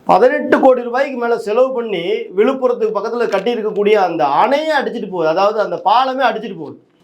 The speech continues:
அப்ப எந்த லட்சணத்துல இந்த, இந்த ஆட்சி வந்து நடந்துட்டு இருக்குது பாருங்க. அப்ப எவ்வளவு பெரிய ஊழல் பண்ணிருக்காங்க. இதுல எல்லாத்துலயும் ஊழல், அதாவது குழந்தைகளுக்கு கொடுக்கக்கூடிய முட்டையில ஊழல், அப்புறம்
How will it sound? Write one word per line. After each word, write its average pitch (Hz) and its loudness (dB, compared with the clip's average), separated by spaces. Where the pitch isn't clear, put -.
அப்ப 247 4
எந்த 269 2
லட்சணத்துல 277 -2
இந்த, 233 -6
இந்த 208 0
ஆட்சி 214 0
வந்து 214 0
நடந்துட்டு 190 -2
இருக்குது 165 -6
பாருங்க. 135 -4
அப்ப 165 0
எவ்வளவு 240 4
பெரிய 233 0
ஊழல் 269 -2
பண்ணிருக்காங்க. 143 -8
இதுல 202 4
எல்லாத்துலயும் 277 0
ஊழல், 165 -2
அதாவது 190 0
குழந்தைகளுக்கு 226 -2
கொடுக்கக்கூடிய 196 0
முட்டையில 208 0
ஊழல், 165 -8
அப்புறம் 285 2